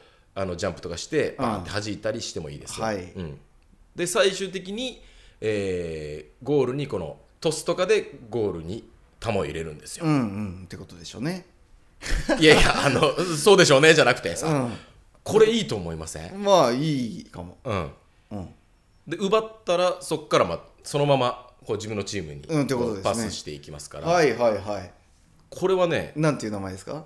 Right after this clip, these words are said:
Speaker 1: えー、あ、そうか、名前言ってなかったね。え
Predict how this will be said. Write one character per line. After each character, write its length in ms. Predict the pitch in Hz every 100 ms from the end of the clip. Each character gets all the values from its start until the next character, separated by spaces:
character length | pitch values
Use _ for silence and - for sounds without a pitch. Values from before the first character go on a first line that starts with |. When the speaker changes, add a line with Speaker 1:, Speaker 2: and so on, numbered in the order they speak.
| - 131
Speaker 1:
え 600 | 117 113 107 104 104 -
ー、 40 |
あ、 40 | 127
そ 140 | 139
う 20 |
か、 140 | - 76
名 100 | 117
前 140 | 135
言 20 | 131
っ 40 |
て 60 | 120
な 60 |
か 60 | 87
っ 20 |
た 60 | -
ね。 160 | - - _ _
え 1000 | 110 104 101 95 92 87 85 82 80 80